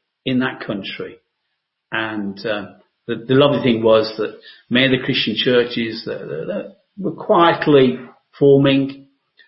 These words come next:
um, were led by Nepalese people themselves, mainly, I have to say, men who had been in the Gurkhas. And,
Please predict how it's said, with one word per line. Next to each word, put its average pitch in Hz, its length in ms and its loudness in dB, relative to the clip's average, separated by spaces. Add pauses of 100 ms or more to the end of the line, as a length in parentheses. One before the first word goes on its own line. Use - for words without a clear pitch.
(140)
um, 107 420 -10
were 135 140 2
led 127 300 2 (420)
by 113 580 -6 (320)
Nepalese 120 720 -2
people 113 240 -2
themselves, 127 600 2 (320)
mainly, 202 600 2
I 151 100 -2
have 147 100 -14
to - 80 -10
say, 131 520 0 (600)
men 143 480 0
who 143 500 0 (120)
had 120 140 -8
been 143 380 4
in 143 120 2
the 143 80 2
Gurkhas. - 840 -2 (520)
And, 117 460 -6